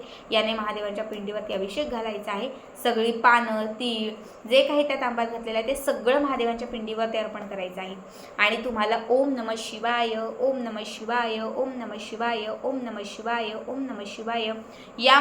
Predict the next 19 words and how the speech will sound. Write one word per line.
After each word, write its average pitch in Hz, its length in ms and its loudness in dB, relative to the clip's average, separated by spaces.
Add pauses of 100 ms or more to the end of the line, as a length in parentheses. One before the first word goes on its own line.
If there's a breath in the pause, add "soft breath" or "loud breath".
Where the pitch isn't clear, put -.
(120)
मंत्राचा 226 360 -2
किंवा 254 300 0
शिवलीलामृत 247 960 0
ग्रंथातील 214 600 -2
जो 220 220 0
अकरावा 277 560 4
अध्याय 208 340 -2
आहे, 208 260 -6 (320 loud breath)
या 233 160 12
अकरावा 226 640 2
अध्यायाचा 196 520 -2
तुम्हाला 214 380 -6
पाठ 262 360 2
करायचा 185 360 -10
आहे. 180 160 -12 (420 loud breath)
अकरावा 247 380 10
अध्याय 233 240 6
म्हटला 233 300 0
तरीही 226 360 -4